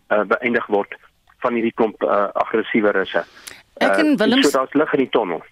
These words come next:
Speaker 2: O, ek is bly jy sê dit, want ek en Willem sit elke middag in daai Spitsberg ateljee en luister na Henko hulle se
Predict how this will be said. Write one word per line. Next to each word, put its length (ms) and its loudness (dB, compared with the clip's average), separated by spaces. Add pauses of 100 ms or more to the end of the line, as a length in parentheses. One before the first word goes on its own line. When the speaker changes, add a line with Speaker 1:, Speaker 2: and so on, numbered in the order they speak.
Speaker 2:
O, 80 2
ek 120 0
is 100 0
bly 180 2
jy 140 2
sê 140 -2
dit, 60 0
want 160 -2
ek 180 -4
en 120 4
Willem 240 2
sit 160 -4
elke 260 0
middag 260 2
in 60 -4
daai 100 0
Spitsberg 460 -4
ateljee 340 -4
en 120 0
luister 340 -2
na 140 0
Henko 340 0
hulle 220 2
se 240 -2